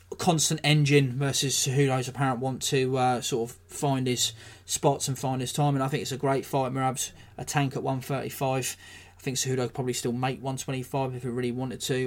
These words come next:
although that might have been because he's fighting one of the largest hundred and thirty-fives I've ever seen, and Aljamain Sterling, who's sort of as broad as he is long.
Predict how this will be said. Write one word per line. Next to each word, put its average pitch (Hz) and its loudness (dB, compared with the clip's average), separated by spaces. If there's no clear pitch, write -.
although 117 -2
that - -6
might 135 -2
have - -6
been 123 -6
because 120 -6
he's 120 -6
fighting 120 -4
one 127 -4
of 117 -6
the 117 -8
largest 127 0
hundred 123 -4
and 123 -4
thirty-fives 123 -2
I've 127 -4
ever 120 -4
seen, 220 10
and 135 0
Aljamain 127 -4
Sterling, 147 0
who's 127 -4
sort - -2
of 123 -10
as 120 -10
broad 127 2
as 120 -4
he 120 -2
is 123 -2
long. 185 6